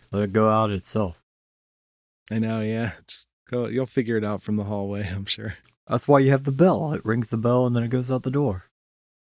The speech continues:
Speaker 2: Uh, someone will open the door for her
Speaker 1: Yeah.
Speaker 2: down there and
Speaker 1: Yeah.
Speaker 2: operate the elevator. It'll be fine.
Speaker 1: Fuck, it could go upstairs. It's a dog. Doesn't need
Speaker 2: Yeah.
Speaker 1: elevators.
Speaker 2: The,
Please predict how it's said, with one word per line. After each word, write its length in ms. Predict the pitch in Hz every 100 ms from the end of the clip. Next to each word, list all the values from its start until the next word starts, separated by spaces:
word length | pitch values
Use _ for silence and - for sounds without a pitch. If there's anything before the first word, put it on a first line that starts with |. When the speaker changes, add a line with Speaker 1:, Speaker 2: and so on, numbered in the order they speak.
| _ _ -
Speaker 2:
Uh, 160 | 104
someone 360 | - 160 147 127
will 140 | 110
open 240 | 110 104 104
the 60 |
door 320 | 98 104 104
for 180 | 104 101
her 320 | 101 98 98 90
Speaker 1:
Yeah. 200 | 180 120
Speaker 2:
down 220 | 101 98
there 320 | 98 98 90 -
and 120 | 104
Speaker 1:
Yeah. 140 | 156
Speaker 2:
operate 300 | 87 107 104
the 100 | 101
elevator. 580 | 101 104 98 101 104 98 98
It'll 120 | 120
be 100 | 107
fine. 360 | - 101 101 - _ _ _ _
Speaker 1:
Fuck, 320 | - - _ -
it 200 | 151 185
could 80 | - -
go 140 | 123
upstairs. 680 | 101 - - 92 98 127 135
It's 120 | 135
a 60 | 139
dog. 540 | 139 143 190 98 - - _ _ _ _ _ _ _ _
Doesn't 280 | - - 107
need 220 | 104 107 -
Speaker 2:
Yeah. 60 | 104
Speaker 1:
elevators. 760 | 104 131 123 123 147 147 -
Speaker 2:
The, 160 | - -